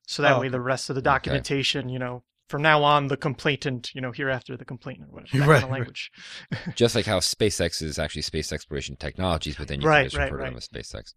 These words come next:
Speaker 3: So.
Speaker 2: Yeah. So anyway, Astra Space, formerly known as Ventions, formerly known as Stealth Space.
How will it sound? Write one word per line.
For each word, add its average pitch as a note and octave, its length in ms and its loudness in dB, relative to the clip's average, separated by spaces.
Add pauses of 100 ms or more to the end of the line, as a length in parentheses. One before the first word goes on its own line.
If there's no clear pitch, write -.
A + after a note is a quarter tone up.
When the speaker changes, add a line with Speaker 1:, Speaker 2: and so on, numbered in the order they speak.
Speaker 3:
So. - 160 -20
Speaker 2:
Yeah. A2 200 -8 (140)
So F3 300 2
anyway, F3 400 2
Astra F#3+ 380 2
Space, D3 420 0
formerly G3 560 2
known D#3 600 -2
as C3+ 480 -2
Ventions, E3+ 760 -2
formerly F3 600 -2
known D3 340 0
as A#2+ 380 -2
Stealth - 340 0
Space. - 640 -2